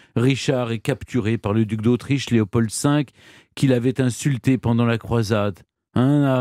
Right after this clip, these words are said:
un, Aliénor rencontre les barons de ces terres d'Aquitaine et réussit à rassembler péniblement la rançon faramineuse demandée pour la libération de son fils. Elle se retire enfin,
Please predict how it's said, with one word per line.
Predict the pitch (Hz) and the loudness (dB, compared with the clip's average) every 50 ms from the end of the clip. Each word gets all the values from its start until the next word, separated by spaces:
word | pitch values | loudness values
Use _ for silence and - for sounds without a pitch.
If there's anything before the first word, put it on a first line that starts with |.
| 123 120 117 117 | 0 0 0 0
un, | 110 - _ _ _ _ _ - | -2 -4 _ _ _ _ _ -2
Aliénor | 120 123 123 135 135 131 135 127 110 | -2 0 0 -2 0 0 0 -2 -2
rencontre | 123 135 131 - 131 143 139 127 120 120 123 | -2 -4 -4 -2 -2 -2 -2 -2 0 0 2
les | 123 127 | 2 2
barons | 113 104 131 131 120 113 135 139 135 123 | 2 0 0 0 -2 -2 -2 -2 -2 -2
de | 117 120 | -2 -4
ces | 110 - 127 117 | -2 -2 -4 -2
terres | - 127 123 113 | -2 -2 -2 0
d'Aquitaine | 120 123 107 - 127 - - 139 131 127 117 110 98 - - - - - - | -2 -4 -4 -6 -8 -4 -2 0 0 0 0 -2 -6 -8 -12 -18 -12 -2 0
et | 160 170 | 0 2
réussit | 160 147 160 180 185 180 156 - - - 190 190 156 - | 2 2 2 2 2 2 0 -2 -2 0 2 2 2 2
à | 165 143 | 0 -2
rassembler | 123 117 160 165 - - 175 165 151 151 160 | -2 -2 -4 -4 -2 -2 -2 -2 0 0 0
péniblement | 147 - - 175 165 175 165 143 160 170 160 160 160 156 | 0 0 0 -2 0 -2 -2 0 0 0 2 2 2 2
la | 151 147 143 135 | 2 2 0 0
rançon | 117 147 160 147 - - 160 151 | -2 -2 -4 -4 -2 -2 -2 -2
faramineuse | 120 - 147 135 139 156 160 160 156 160 175 190 196 190 160 - - - - - _ _ | -2 -2 -2 -2 -2 -2 -2 -2 0 2 4 6 6 4 4 0 -8 -20 -20 -20 _ _
demandée | - 127 170 175 170 165 160 156 139 135 156 151 127 | 0 2 2 2 2 0 -2 -2 -2 0 0 0 -2
pour | - 120 131 | -2 -2 0
la | 127 127 | 0 0
libération | 131 131 131 120 131 104 117 117 - - 127 127 | 0 0 0 0 0 0 0 -2 -2 -2 -2 -2
de | 110 | -2
son | - 117 110 101 | 0 0 -2 -2
fils. | - - 160 170 160 - - - - _ _ _ _ _ _ _ _ _ - | 0 0 0 2 2 0 -4 -6 -10 _ _ _ _ _ _ _ _ _ -2
Elle | - 131 117 | -2 -2 -2
se | - - 151 | -2 -2 -2
retire | 131 135 - - - 131 104 | 0 -2 -2 -2 -4 -2 0
enfin, | 120 131 127 - - - 110 95 | 0 -2 -2 -4 -4 -4 -4 -4